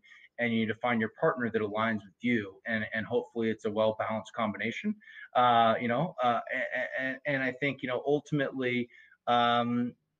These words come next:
you know, when I, when I think about marriage, and I, and I, and I, I think I missed the, uh, moment earlier in the conversation to where I could do this. So it's, I think, you know, for me, it's, it's a little bit more about, uh, you know,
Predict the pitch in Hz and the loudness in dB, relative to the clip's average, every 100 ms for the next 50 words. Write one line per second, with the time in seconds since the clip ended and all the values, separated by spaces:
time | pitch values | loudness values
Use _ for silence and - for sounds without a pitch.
0 | _ 147 127 143 147 135 131 143 175 175 | _ -4 0 2 2 0 2 2 0 0
1 | 151 123 117 113 113 98 90 92 92 95 | -2 0 4 4 2 -2 -6 -8 -10 -8
2 | 101 98 95 101 101 98 - 101 98 95 | -8 -8 -8 -8 -8 -8 -8 -6 -4 -4
3 | 92 92 107 101 95 98 - - 98 95 | -8 -10 -8 -6 -4 -6 -10 -10 -8 -6
4 | 92 90 90 - - - _ _ _ _ | -6 -6 -8 -12 -20 -20 _ _ _ _
5 | _ - - 110 104 110 101 98 98 92 | _ -10 0 4 6 6 4 4 2 0
6 | 98 95 - 98 95 85 92 92 92 - | -2 -2 -2 -4 -4 -2 0 2 0 -6
7 | 87 90 90 - 90 - 104 107 104 - | -8 -6 -8 -8 -14 -10 -8 -6 -6 -10
8 | - - - - 117 110 107 117 123 135 | -20 -20 -12 0 4 4 4 2 4 2
9 | 127 123 - 113 - - - - 110 113 | 2 -2 0 -2 -2 -10 -16 -8 -4 0
10 | 113 139 143 143 139 120 117 117 113 117 | 2 4 4 2 0 0 2 4 4 4
11 | 117 113 113 95 101 101 101 98 - - | 2 -2 -6 0 0 0 -2 -4 -10 -14
12 | 110 101 95 92 101 95 | -6 -4 -4 -6 -8 -8